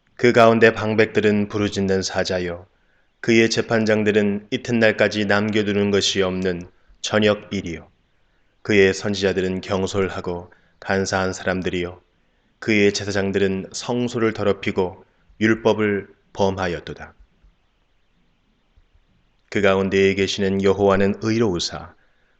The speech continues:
불의를 행하지 아니하시고 아침마다 빠짐없이 자기의 공의를 비추시거늘 불의한 자는 수치를 알지 못하는도다. 내가 여러 나라를 끊어버렸으므로 그들의 망대가 파괴되었고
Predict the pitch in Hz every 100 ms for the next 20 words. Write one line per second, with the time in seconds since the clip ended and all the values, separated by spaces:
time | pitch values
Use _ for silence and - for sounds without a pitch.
0 | _ 107 101 98 95 101 92 90 95 92
1 | 92 90 - - 92 92 _ _ _ _
2 | _ _ _ - 101 - 110 104 98 98
3 | - 110 107 110 104 101 - 101 95 98
4 | - 101 98 98 98 110 104 95 95 -
5 | - 110 - 92 85 78 80 _ _ _
6 | _ _ _ - 104 98 92 92 92 90
7 | 92 - _ - - 139 139 117 110 101
8 | 95 90 90 85 - 87 80 78 - -
9 | - _ _ _ _ _ _ _ - 107
10 | 107 107 120 127 120 113 110 113 107 -
11 | 120 110 95 95 92 - 87 85 82 85
12 | _ _ _ _ - 104 101 98 95 98
13 | 95 92 95 - 117 104 95 90 - -
14 | 87